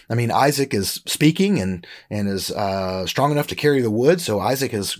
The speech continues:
has grown up some. So time has passed since the last chapter. And, and what has happened? We don't know. Um, it's not said where he is or what he's doing when the Lord speaks to him. Even in the stories we have, we've learned about major events in, in Abraham's life,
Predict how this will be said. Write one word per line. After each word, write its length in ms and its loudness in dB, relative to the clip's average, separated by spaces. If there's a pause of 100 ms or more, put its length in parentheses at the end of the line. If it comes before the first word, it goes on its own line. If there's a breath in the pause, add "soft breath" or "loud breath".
(100)
has 160 -6
grown 260 -2
up 120 -4
some. 200 0
So 160 0
time 360 2
has 120 2
passed 460 -2 (220 loud breath)
since 240 -4
the 100 -2
last 260 0
chapter. 380 -2
And, 160 -6 (120)
and 180 0
what 120 8
has 120 4
happened? 340 0
We 80 0
don't 160 2
know. 240 -4 (640 loud breath)
Um, 500 -2 (180 loud breath)
it's 160 -6
not 160 4
said 180 0
where 260 2
he 200 4
is 200 4
or 80 0
what 240 0
he's 200 2
doing 460 0 (220 loud breath)
when 160 -2
the 80 0
Lord 280 0
speaks 320 -6
to 80 -4
him. 340 -4 (300 loud breath)
Even 220 6
in 60 4
the 60 0
stories 360 2
we 100 -2
have, 380 0
we've 260 -4
learned 200 -2
about 180 0
major 280 0
events 320 -2
in, 200 -2
in 120 -6
Abraham's 440 -4
life, 280 -2